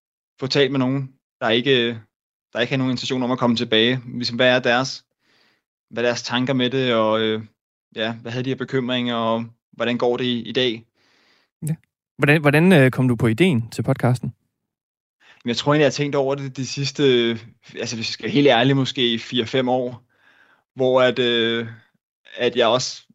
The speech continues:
Speaker 1: var lidt ude selv på det tidspunkt, og synes, det kunne være sjovt at lave en, øh, en podcast. Men man kommer bare ikke rigtig i gang med det. Altså, det er en af de her ting, man virkelig skal, det lyder måske,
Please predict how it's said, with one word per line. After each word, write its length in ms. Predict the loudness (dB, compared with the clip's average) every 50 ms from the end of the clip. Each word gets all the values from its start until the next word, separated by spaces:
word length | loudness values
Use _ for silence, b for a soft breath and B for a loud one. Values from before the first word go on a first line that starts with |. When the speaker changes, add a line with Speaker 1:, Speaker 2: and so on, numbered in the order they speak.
| _ _ -6 -2
Speaker 1:
var 160 | 0 2 2
lidt 180 | 2 2 0 -2
ude 200 | -2 -2 -4 -4
selv 240 | -2 -2 -2 -2 -2
på 100 | -4 -6
det 120 | -6 -6 -6
tidspunkt, 580 | -6 -8 -8 -6 -4 -2 -2 -2 -4 -4 -4
og 340 | -2 0 0 0 0 -4 -8
synes, 200 | -10 -10 -8 -8
det 100 | -6 -4
kunne 60 | -2 0
være 80 | 0 0
sjovt 240 | 2 2 2 2
at 60 | 2 4
lave 260 | 4 4 4 4 4
en, 140 | 2 2 2
øh, 260 | 2 2 0 0 -2
en 100 | -4 -4
podcast. 640 | -2 -2 -2 -2 0 -2 -2 -2 -2 -4 -8 -14 _ _ _ _ _ _ _ _ _ _ _ _ _ _ -4
Men 160 | -2 0 2 2
man 220 | 2 0 0 -2
kommer 200 | -2 -2 -2 -2
bare 180 | 0 0 0 0
ikke 140 | 0 0
rigtig 200 | -2 -2 -2 -4 -4
i 40 | -4
gang 260 | -4 -4 -4 -2 2
med 120 | 2 2
det. 140 | 2 0 -2 -6 -8 -8 -4
Altså, 180 | -4 -2 -2 0
det 120 | 2 2
er 40 | 2
en 60 | 2
af 60 | 2 2
de 60 | 2
her 80 | 2
ting, 260 | 2 2 0 -2 -2 0
man 140 | 0 2
virkelig 280 | 4 2 2 2 -2 -4
skal, 400 | -2 0 0 2 2 2 0 -2 -6 B B B B B B B B B B B B B B _ _ _ _ _ -6
det 80 | -2
lyder 200 | 0 2 2 2
måske, 500 | 2 2 -2 -2 0 0 0 0 0 -2